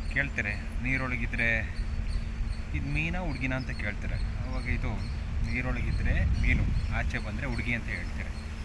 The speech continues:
ಯಾವ ಮೂವಿದು ಅಂತ ಗೊತ್ತಾಗ್ತಿಲ್ಲ. ನಿಮ್ಗೆ ಯಾವ್ದಾರ ಗೊತ್ತಿದ್ರೆ, ಆ ಮೂವಿ ಹೆಸರು ಗೊತ್ತಾದರೆ ಕಾಮೆಂಟ್ ಮಾಡಿ. ಫ್ಲೋರು ಅದು ಅಪ್ಪು ಫ್ಲೋರು,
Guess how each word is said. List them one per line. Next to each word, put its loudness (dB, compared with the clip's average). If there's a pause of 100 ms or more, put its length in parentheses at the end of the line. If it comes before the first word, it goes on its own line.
(640)
ಯಾವ -4
ಮೂವಿದು 0
ಅಂತ -2
ಗೊತ್ತಾಗ್ತಿಲ್ಲ. -2 (1700)
ನಿಮ್ಗೆ 2
ಯಾವ್ದಾರ 4
ಗೊತ್ತಿದ್ರೆ, 4
ಆ 6
ಮೂವಿ 6
ಹೆಸರು 2
ಗೊತ್ತಾದರೆ 2 (140)
ಕಾಮೆಂಟ್ 0
ಮಾಡಿ. 0 (1200)
ಫ್ಲೋರು 2
ಅದು 0
ಅಪ್ಪು -2
ಫ್ಲೋರು, 0